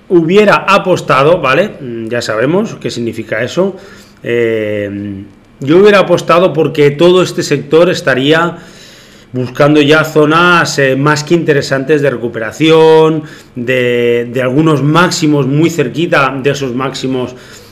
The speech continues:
no sé si históricos, pero a lo mejor incluso de este julio del veintiuno. Y me está decepcionando un poquito.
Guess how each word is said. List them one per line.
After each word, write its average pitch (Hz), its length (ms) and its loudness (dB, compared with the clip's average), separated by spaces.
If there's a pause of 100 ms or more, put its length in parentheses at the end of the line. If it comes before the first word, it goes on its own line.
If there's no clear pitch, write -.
no 170 100 4
sé 175 160 0
si 135 80 -4
históricos, 147 540 2
pero 135 200 0
a 131 40 2
lo 127 60 0
mejor 135 280 0
incluso 143 420 0
de 143 60 0
este - 180 -4
julio 135 360 0
del 120 100 0
veintiuno. 180 920 2 (1120)
Y 156 100 2
me 147 80 2
está 202 260 4
decepcionando 165 480 4
un 143 60 0
poquito. 139 580 -2